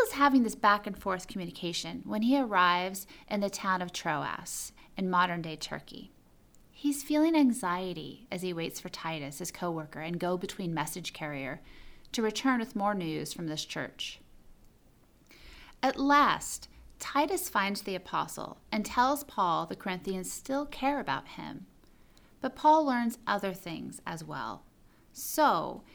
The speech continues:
he writes to the Corinthians a third time. This letter is in our Bibles, entitled Second Corinthians. In it, we learn that Paul has enemies who have accused him of selfishly us-, using ministry to make money.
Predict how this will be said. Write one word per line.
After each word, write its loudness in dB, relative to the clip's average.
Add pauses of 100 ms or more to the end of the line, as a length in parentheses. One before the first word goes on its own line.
(160)
he 2
writes 0
to -2
the -4
Corinthians -6
a -4
third -6
time. -12 (640)
This 0
letter 2
is 2
in -4
our -2
Bibles, -10
entitled -4
Second -6
Corinthians. -14 (640)
In 8
it, -2 (420)
we 4
learn 2
that -8
Paul 0
has -4
enemies -10
who -4
have -4
accused -4
him -6
of -6
selfishly -2
us-, -4
using -4
ministry -6
to -10
make -10
money. -6